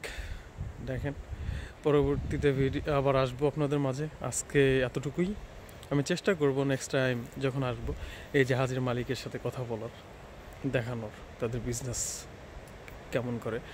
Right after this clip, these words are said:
এর থেকে হয়তো আপনারাও ভালো কোনো business idea নিতে পারবেন ভবিষ্যতে যদি কোথাও করার চেষ্টা করেন। অবশ্যই এটা বাংলাদেশেও যদি কেউ করতে চান, করতে পারেন। আমার মনে হয় যে একটা ভিন্ন টাইপের, ভিন্ন type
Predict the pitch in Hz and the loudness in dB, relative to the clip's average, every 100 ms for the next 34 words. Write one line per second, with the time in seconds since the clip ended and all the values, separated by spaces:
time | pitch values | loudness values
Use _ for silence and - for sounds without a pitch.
0 | - - 143 139 131 123 127 117 135 131 | -2 0 2 4 4 2 0 2 2 4
1 | 127 127 123 127 120 123 139 123 - 135 | 4 2 2 2 0 0 0 0 0 2
2 | 135 135 131 - 95 - - - - - | 4 4 2 0 -4 -8 -10 -10 -10 -10
3 | - - 135 143 131 127 123 123 127 131 | -10 0 4 4 4 0 0 0 0 2
4 | 131 131 123 131 120 135 - 135 - 139 | 4 2 4 2 2 -2 -2 -2 0 -2
5 | 202 214 - 196 185 143 139 135 139 135 | -2 -2 -2 0 2 4 2 2 -2 0
6 | 135 - 135 151 - 151 120 127 120 - | -2 -2 -2 -2 0 0 -2 -2 -2 -2
7 | 123 104 - 87 - - - - - - | -4 -4 -6 -10 -12 -12 -14 -12 -14 -14
8 | - 143 131 147 156 147 139 131 - 131 | 2 4 6 6 6 4 4 4 4 4
9 | 123 123 147 143 139 135 127 135 131 147 | 4 2 2 2 2 2 4 2 0 0
10 | 170 214 214 240 247 | 0 2 2 2 2